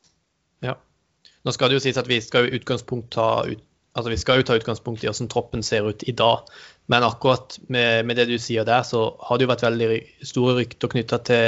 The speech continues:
Javi Martinez fra Bayern München. Og jeg tror det at hvis de klarer å få han inn, så kan jo dette være litt av den rutinen da som, som de trenger. Ehm, og så synes jeg samtidig Iñaki Williams skaper alltid farligheter. Er kanskje ikke så sinnssykt målfarlig, men han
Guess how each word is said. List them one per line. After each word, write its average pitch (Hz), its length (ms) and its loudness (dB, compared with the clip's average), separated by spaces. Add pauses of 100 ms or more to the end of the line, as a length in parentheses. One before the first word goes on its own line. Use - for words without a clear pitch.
(100)
Javi 120 280 4
Martinez 117 520 -4
fra 123 120 -2
Bayern 117 240 2
München. 110 300 -6 (960)
Og 131 80 4
jeg 127 160 6
tror 127 160 -2
det 123 80 6
at 120 80 0
hvis 117 160 -4
de 123 160 -4
klarer 117 300 0
å - 20 -10
få 120 220 0
han 123 180 0
inn, 165 160 -2
så - 160 -8
kan 127 220 -2
jo 127 100 -4
dette 117 320 -6
være 113 320 -4
litt 110 160 -8
av 117 80 -4
den 107 160 -6
rutinen 110 480 -8
da 107 80 -2
som, 107 400 -12
som 113 240 -10
de 110 80 -6
trenger. 110 460 -6 (420)
Ehm, 113 300 -6 (580)
og 127 80 -2
så 131 80 2
synes 131 240 2
jeg 127 140 4
samtidig 123 420 -2
Iñaki 120 300 -2
Williams 117 420 0 (300)
skaper 113 340 2
alltid 113 800 -2
farligheter. 117 720 0
Er 123 80 -4
kanskje 117 220 -2
ikke - 160 -10
så 120 100 0
sinnssykt 127 480 -4
målfarlig, 117 640 4
men 117 140 2
han 113 100 -2